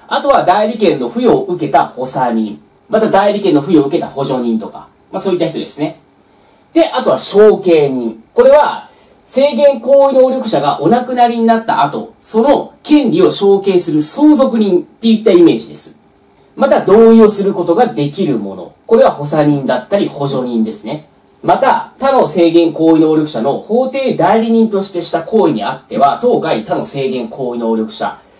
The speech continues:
ちょっとこれについてはですね、すいません、個別指導で解説させていただきます。で、続いて、下賜ある意思表示をした場合。この下賜ある意思表示というのは、錯誤だったり詐欺だったり脅迫、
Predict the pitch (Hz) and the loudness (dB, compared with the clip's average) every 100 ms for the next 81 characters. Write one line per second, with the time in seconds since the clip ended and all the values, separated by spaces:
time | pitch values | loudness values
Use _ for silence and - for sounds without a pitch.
0 | _ _ 311 233 - 196 277 294 - 302 | _ _ -2 -2 0 0 2 2 2 2
1 | 214 156 - 151 151 110 - _ _ 165 | 2 -2 -2 0 0 -2 -14 _ _ -8
2 | 185 170 - 214 214 202 247 196 - - | -4 -4 0 2 0 -2 2 2 0 -6
3 | 160 147 151 151 - 147 143 - - 151 | -4 -2 -2 -6 -10 -12 -8 -8 -6 -4
4 | 156 - - 120 117 147 - _ _ _ | -2 -2 -4 -6 -6 -6 -14 _ _ _
5 | _ - 262 208 196 180 151 147 - _ | _ -6 -6 -2 -2 0 0 -4 -6 _
6 | - 302 - 180 156 151 139 196 202 196 | -4 -4 0 0 0 -6 -8 -6 2 2
7 | 180 151 254 - - 127 110 107 - - | 2 0 -2 -4 -4 -2 -2 -4 -6 -14
8 | _ _ _ _ 262 247 320 311 254 113 | _ _ _ _ -2 0 0 0 0 -2
9 | 117 - 175 175 165 151 - 107 117 151 | -6 -8 -4 0 0 0 -6 -6 -4 -2
10 | - 170 - - _ _ _ - 247 254 | 2 2 0 -8 _ _ _ -10 -4 -4
11 | 175 113 147 147 - - - 117 110 156 | -4 0 -2 -2 -4 -4 -4 -8 -6 -4
12 | 143 165 - - - 117 - - 214 220 | -4 -4 -4 -4 -4 -4 -6 2 4 4
13 | 196 175 143 - | 0 -2 -6 -8